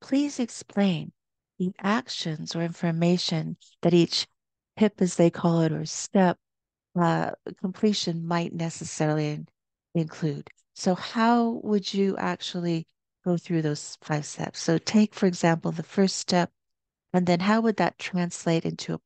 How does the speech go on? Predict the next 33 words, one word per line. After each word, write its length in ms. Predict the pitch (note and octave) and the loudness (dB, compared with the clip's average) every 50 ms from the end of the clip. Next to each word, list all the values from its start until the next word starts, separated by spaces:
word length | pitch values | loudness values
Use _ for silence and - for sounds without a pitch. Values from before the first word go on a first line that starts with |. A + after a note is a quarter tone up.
| _ _ - | _ _ -6
practical, 720 | - F3 E3 E3 - - - - - F3 E3 E3 E3 D#3+ _ - _ _ _ _ _ _ _ _ _ _ - | -2 -2 -2 -2 -4 -8 -12 -12 -10 -10 -8 -8 -8 -12 _ -16 _ _ _ _ _ _ _ _ _ _ 2
uh, 100 | D#3 D#3 - | 2 2 2
context 560 | - - F#3 F3 F3 - - D#3+ D#3 - - D#3+ | 2 4 4 4 4 2 0 -2 0 0 0 0
of 100 | D3+ - | 0 0
completing 600 | - D#3+ D#3+ - - - D#3+ D#3 D3+ D3+ D3+ D#3 | -2 -4 -4 -4 -2 0 0 0 0 0 -2 -4
it? 180 | D#3 - - _ _ _ _ _ _ | -6 -8 -10 _ _ _ _ _ _
So 400 | - - - F#3 F3+ F3+ F3+ - - | -10 0 2 4 4 6 4 4 4
if 300 | G3 F#3+ G3 - - - | 4 2 2 2 0 0
you 280 | F#3 F3+ F3 F3 F#3 - - - - _ | 2 2 2 0 -2 -6 -12 -20 -20 _
chose 500 | - - A3 G#3+ G#3 G3+ G3+ G3 F#3+ - _ _ _ _ _ _ - | -8 -2 0 2 2 4 2 2 0 -4 _ _ _ _ _ _ -6
writing 340 | F3+ G3 G3 F#3+ F3+ E3+ E3+ | -2 0 2 2 2 0 -4
a 80 | E3+ - | -8 -10
paper, 640 | - - - A3+ A3+ A3 - G#3+ G#3 G#3 G3+ G3+ _ _ _ _ _ _ _ _ _ _ _ - | -8 -2 0 0 0 0 -2 -2 -2 -2 -2 -4 _ _ _ _ _ _ _ _ _ _ _ -2
how 100 | C4 C#4+ | 0 0
does 200 | D4+ C4+ B3 - | 0 -4 0 2
that 240 | F#3+ E3+ - _ | 2 2 2 _
first 420 | - - - - G#3+ G#3 G3+ G3 - | -10 -14 -4 -2 0 0 0 -4 -8
step 540 | - - - _ - F#3+ E3+ D3+ D3+ - _ _ _ _ _ _ _ _ _ - | -14 -16 -14 _ 0 0 0 0 0 -6 _ _ _ _ _ _ _ _ _ 0
help 260 | F3+ E3+ E3+ _ - | 2 2 0 _ -2
with 240 | - E3 D#3+ _ - _ - - - _ - | -2 -2 -2 _ -12 _ -20 -20 -20 _ -6
writing 340 | - F3 F3 E3 D#3 D#3 D#3 | 0 2 2 2 2 -2 -4
the 80 | D#3 D#3 | -6 -6
paper? 320 | - E3+ E3 - - F3 | -4 -4 -4 -4 -4 -6
What 240 | E3 F3+ F3+ F#3 F#3+ | -2 0 0 0 2
would 140 | G#3 G3+ G3 | 2 2 2
it 100 | F#3 F3 | 2 0
mean? 300 | E3+ E3+ E3 D#3 D#3 E3 | -2 -2 -2 -2 -4 -6
What 120 | - - | -6 -6
would 140 | G3 F3+ - | -6 -4 -4
you 80 | F#3 | 0
have 180 | E3 F3 E3+ - | 0 0 0 0
to 100 | - F3 | -4 -14
do? 300 | E3+ - F3 E3 D#3+ D#3 | -8 -4 -2 -2 -2 -2